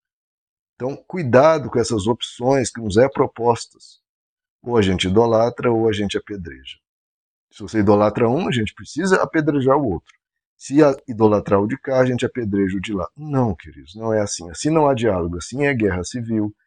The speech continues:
assim é violência, assim é destruição. Há trinta, quarenta anos atrás, um lado e outro da esfera política, por exemplo,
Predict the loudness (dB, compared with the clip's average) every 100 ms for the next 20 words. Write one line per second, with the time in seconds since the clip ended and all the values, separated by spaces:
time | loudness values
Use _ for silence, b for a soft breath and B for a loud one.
0 | _ _ -20 -14 -8 -4 2 2 2 0
1 | -4 -6 -8 -10 _ _ _ _ _ _
2 | _ -6 -2 2 2 0 -2 -2 -2 -4
3 | -6 -10 _ _ _ _ _ _ _ _
4 | _ _ -20 -14 -2 0 2 2 2 2
5 | 0 0 2 0 -2 0 2 2 -2 -8
6 | -12 -4 2 4 2 0 0 2 0 -4
7 | -16 _ -18 -18 -12 -8 -6 -2 0 0
8 | -2 -10 -8 -8